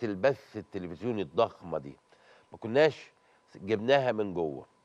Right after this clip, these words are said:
هنعرض على حضراتكم دلوقتي لقطات تشوفوا بقى سي-، طبعًا السيارة دي زيها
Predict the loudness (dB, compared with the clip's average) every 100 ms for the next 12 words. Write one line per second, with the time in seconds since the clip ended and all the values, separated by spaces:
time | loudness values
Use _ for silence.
0 | _ _ _ 0 4 8 8 6 2 0
1 | 0 -2 -2 4 4 4 0 0 -2 2
2 | 2 2 -6 -6 -6 -2 2 2 0 -6
3 | _ -20 -20 0 2 2 2 4 4 2
4 | -2 2 4 4 2 -2 -2 2 6 8
5 | 8 4